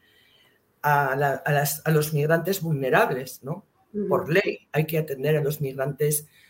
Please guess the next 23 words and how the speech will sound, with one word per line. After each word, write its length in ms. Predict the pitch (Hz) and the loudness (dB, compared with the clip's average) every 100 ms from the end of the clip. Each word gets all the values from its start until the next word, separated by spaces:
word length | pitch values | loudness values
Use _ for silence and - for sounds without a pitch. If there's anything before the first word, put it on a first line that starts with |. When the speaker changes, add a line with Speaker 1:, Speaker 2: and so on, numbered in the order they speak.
| _ - | _ -2
Speaker 1:
vulnerables. 640 | 147 143 180 151 123 254 - - - - _ | 0 4 4 2 -2 -6 -14 -20 -20 -20 _
Eh, 300 | 147 131 131 | -2 0 -2
quienes 340 | - 160 147 156 | -2 0 0 0
están 360 | 151 170 190 226 226 214 190 156 - | -2 2 2 2 0 -2 -4 -6 -2
ayudando, 1000 | 147 139 170 180 180 175 170 175 180 - - _ _ _ | -2 2 4 4 2 2 2 2 -2 -14 -20 _ _ _
atendiendo 920 | 156 156 147 165 208 190 180 196 190 | 0 2 2 4 4 4 2 2 2
a 160 | 151 135 | 0 -2
los 380 | 131 143 147 - | -2 -4 -6 -2
niños, 680 | 151 190 185 170 165 165 143 | 0 2 2 0 -2 -2 -6
a 60 | |
las 220 | 131 139 139 | -8 -8 -10
mujeres 680 | 127 170 165 170 165 - - _ _ - - _ _ | -4 -2 0 0 -2 -6 -12 _ _ -20 -20 _ _
y 140 | 151 151 | -4 0
a 240 | 135 131 | 0 0
los 220 | 131 - | -2 -2
enfermos 760 | 131 127 190 170 190 262 - _ | -4 -2 -2 0 -2 -6 -10 _
en 120 | 139 135 | -8 -4
la 80 | 131 | -2
línea 300 | 156 165 160 | 2 2 2
de 60 | |
la 80 | 143 | 2
Speaker 2:
Ujú. 120 | 131 | -2
Speaker 1:
concordia 560 | 131 160 156 165 208 | -6 -4 -2 0 -2